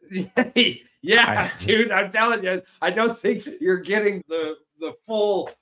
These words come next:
Speaker 1: pro-, I don't think I'm able to, to articulate the full story to you here.
Speaker 2: I never heard this.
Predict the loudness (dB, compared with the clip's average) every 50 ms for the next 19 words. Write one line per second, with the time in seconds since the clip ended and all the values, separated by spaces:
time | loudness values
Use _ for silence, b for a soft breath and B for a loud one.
0 | _ _ _ _ -2 -2 0 0 0 -2 -2 -2 -2 -2 -2 -2 -2 -2 -4 -2
1 | -2 -2 -2 -2 -4 -6 -6 -6 -6 -6 -6 -6 -6 -6 -6 -6 -6 -8 -8 -8
2 | -8 -8 -8 -10 -12 -12 -10 -8 -8 -8 -8 -8 -10 -8 -6 -6 -4 -4 -6 -8
3 | -10 -10 -8 -6 -6 -6 -4 -2 -2 -2 -2 -2 -2 -4 -4 -2 -2 -4 -4 -4
4 | -4 -6 -6 -6 -6 -8 -12 -18